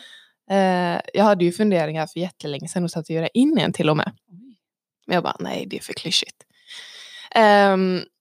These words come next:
Speaker 1: men nu, alltså jag har verkligen fått svart på vitt. För jag har ju en, eh, hemma i lägenheten i Trollhättan. En jättestor ovanför sängen.
Speaker 2: Mm, det, ja, det var
Speaker 1: Ja.
Speaker 2: nog därifrån jag fick det.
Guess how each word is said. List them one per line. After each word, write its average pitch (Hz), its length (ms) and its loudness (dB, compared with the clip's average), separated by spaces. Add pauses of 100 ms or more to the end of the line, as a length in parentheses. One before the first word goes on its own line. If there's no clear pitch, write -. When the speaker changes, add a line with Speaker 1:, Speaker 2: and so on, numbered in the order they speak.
(120)
Speaker 1:
men 262 260 4
nu, 277 220 4
alltså - 220 2
jag 214 60 6
har 214 60 6
verkligen 240 300 2
fått 165 140 -6
svart - 360 -4
på 185 120 -6
vitt. - 320 -8 (120)
För 190 80 0
jag 214 80 6
har 220 200 4
ju 180 140 -4
en, 156 400 -4
eh, 156 180 -6 (260)
hemma 196 280 -2
i 170 40 0
lägenheten 170 480 -2
i 170 40 -2
Trollhättan. 220 560 -2 (100)
En 214 140 -2
jättestor 202 640 -2
ovanför 180 300 -2
sängen. 180 380 -4 (200)
Speaker 2:
Mm, 214 300 -6
det, 214 220 -12
ja, 240 220 -2 (340)
det 196 100 -12
var 202 80 4
Speaker 1:
Ja. 214 60 6
Speaker 2:
nog 214 80 4
därifrån 196 360 2
jag 185 100 -2
fick - 260 -8
det. 165 300 -2